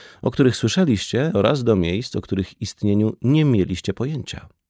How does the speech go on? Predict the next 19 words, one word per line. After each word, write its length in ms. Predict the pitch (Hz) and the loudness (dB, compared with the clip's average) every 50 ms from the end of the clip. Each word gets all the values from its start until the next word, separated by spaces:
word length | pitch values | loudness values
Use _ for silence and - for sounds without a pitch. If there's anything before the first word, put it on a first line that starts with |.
| _ _ _ _ - - - - _ | _ _ _ _ -20 -20 -20 -20 _
Przyjrzymy 420 | - - - 117 110 151 196 247 214 | -4 2 4 6 6 6 6 6 6
się 140 | - 165 | 6 4
bliżej 400 | 120 110 117 143 160 143 139 127 | 4 4 4 4 4 4 4 4
unikalnym 680 | 117 - 117 113 113 101 - 135 139 131 127 120 110 98 | 4 6 6 4 4 4 4 4 4 6 6 6 4 4
cechom 420 | - - 127 120 - 113 101 95 | 2 0 0 0 2 2 4 2
szkół 480 | 95 - - - 120 120 110 104 87 101 | 2 0 -2 2 4 4 4 4 2 0
waldorfskich, 960 | 87 101 98 95 98 92 107 101 87 - - - - - 135 175 - - - _ - - - - - - - - _ _ - | 2 2 4 4 4 4 4 2 2 0 -6 -8 -6 -6 -6 -6 -6 -10 -20 _ -20 -20 -20 -20 -20 -20 -20 -20 _ _ -4
poznamy 340 | - 160 143 143 139 135 127 | 0 2 4 6 6 6 6
Paula 340 | - - 131 120 110 104 | 6 6 8 8 8 8
i 200 | - - 110 110 | 6 4 4 4
Madena, 680 | 104 95 95 95 87 92 90 82 76 82 85 98 120 143 - _ _ _ _ - | 6 6 6 6 4 4 2 2 2 -2 -2 -4 -4 -6 -10 _ _ _ _ -2
zapomnianego 580 | 95 87 87 87 113 113 107 104 104 101 107 | 0 0 0 2 2 2 4 4 4 4 2
dziś 200 | 101 98 101 101 | 2 2 2 2
bojownika 600 | 87 98 101 98 92 87 113 113 - - 110 - | 4 4 4 4 4 4 2 0 0 0 -2 -2
o 160 | - 127 123 | -2 -6 -4
ograniczenie 600 | - 131 127 113 107 107 104 107 98 113 110 107 | -2 -2 0 2 2 4 2 2 2 2 2 2
dostępu 440 | 101 98 92 - - 101 98 92 101 | 2 2 2 0 0 0 0 0 0
do 100 | 92 95 | 0 2
narkotyków, 800 | 90 90 85 - - 98 - 156 151 - - 156 151 - - _ | 2 0 0 -2 -6 -6 -4 -4 -4 -4 -4 -6 -6 -8 -16 _